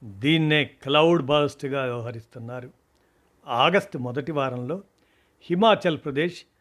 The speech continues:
ఉత్తరాఖండ్, కశ్మీర్లో భారీ వరదలు వచ్చి కొన్ని ఊళ్ళు కొట్టుకుపోవడానికి ఇదే ప్రధాన కారణం. అయితే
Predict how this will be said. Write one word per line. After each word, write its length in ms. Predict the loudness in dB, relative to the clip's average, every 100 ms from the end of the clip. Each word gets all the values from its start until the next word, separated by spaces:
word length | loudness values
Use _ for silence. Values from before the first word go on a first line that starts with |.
| _ _
ఉత్తరాఖండ్, 760 | -12 -4 2 4 4 0 -6 -8 _ _ _ _
కశ్మీర్లో 800 | -6 -4 -2 -2 0 0 0 0 _ _ -16
భారీ 640 | 0 6 6 6 4 2
వరదలు 400 | 0 0 -2 -2
వచ్చి 400 | -4 -10 -12 -14 _
కొన్ని 260 | -10 -8 -8
ఊళ్ళు 420 | -6 0 2 0
కొట్టుకుపోవడానికి 1040 | -2 -8 -8 -10 -6 -4 -4 -4 -6 -16 _ _ _ _
ఇదే 440 | -12 -4 2 4 4
ప్రధాన 500 | 0 -10 -6 -6 -6
కారణం. 500 | -10 -10 -8 -10 -12 _ _ _ _ _ _ _
అయితే 540 | -8 -4 2 2 0